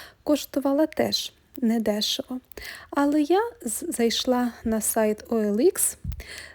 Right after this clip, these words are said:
знайшла там оптових продавців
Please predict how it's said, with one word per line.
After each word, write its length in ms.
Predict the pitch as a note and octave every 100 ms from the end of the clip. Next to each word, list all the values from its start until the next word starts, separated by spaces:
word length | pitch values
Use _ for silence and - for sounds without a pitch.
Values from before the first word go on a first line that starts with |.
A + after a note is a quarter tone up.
| - G4
знайшла 580 | - C4+ C4+ - F4+ G4
там 280 | - A#3 A3+
оптових 640 | - C4+ - - G#3+ A3 -
продавців 920 | - A3 G3+ G3 - - A#3+ C#4